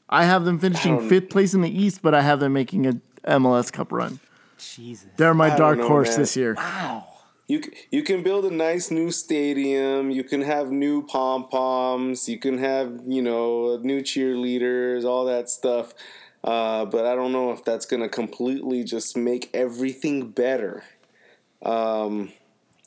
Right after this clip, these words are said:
Speaker 2: I don't see them coming through. I think this is gonna be a season where it's a growth season for them, absolutely. And it's gonna be substantial for them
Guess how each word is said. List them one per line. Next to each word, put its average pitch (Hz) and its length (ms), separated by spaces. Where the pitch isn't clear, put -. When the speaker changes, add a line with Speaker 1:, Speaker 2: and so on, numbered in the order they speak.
Speaker 2:
I 131 160
don't 120 200
see 113 200
them 98 180
coming 95 320
through. 95 320
I 113 120
think 123 180
this 127 140
is 131 120
gonna 147 200
be 139 160
a 139 80
season 135 640
where 120 560
it's - 420
a 123 80
growth 120 540
season 110 380
for 107 160
them, 98 420
absolutely. 110 1000
And 104 120
it's 113 140
gonna 127 220
be 120 600
substantial 120 920
for 110 280
them 113 520